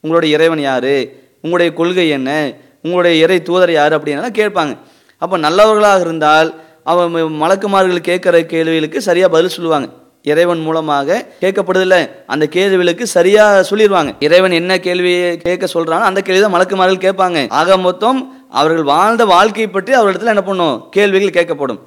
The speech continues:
அப்படி கேள்விகள் கேட்கப்படும் போது இறந்து போனவர்களிடத்துல,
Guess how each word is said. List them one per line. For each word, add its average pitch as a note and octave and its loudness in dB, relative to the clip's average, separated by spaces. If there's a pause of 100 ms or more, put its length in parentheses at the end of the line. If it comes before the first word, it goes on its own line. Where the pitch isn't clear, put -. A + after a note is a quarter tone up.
(260)
அப்படி C3 -6
கேள்விகள் A3 2
கேட்கப்படும் F3 -4
போது C3 -2 (180)
இறந்து F#3+ 0
போனவர்களிடத்துல, E3 -2